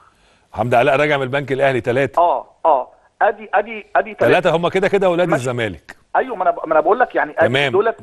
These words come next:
Speaker 1: تمام.
Speaker 2: اضافه، اضافه كويسه.
Speaker 1: تمام.
Speaker 2: في دلوقتي في، آه،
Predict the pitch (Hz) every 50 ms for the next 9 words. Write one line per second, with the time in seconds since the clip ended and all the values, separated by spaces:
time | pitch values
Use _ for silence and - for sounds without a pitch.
0 | - - 117 123 123 120 117 104 190 214 233 - - 170 - - 165 165 180 175
1 | 170 - 180 - 156 143 135 131 120 - 101 101 107 107 107 101 82 - _ _
2 | _ - - 226 226 226 208 214 233 247 240 - 240 226 214 - _ - - 196
3 | 214 208 208 - _ - _ _ _ _ - 165 - -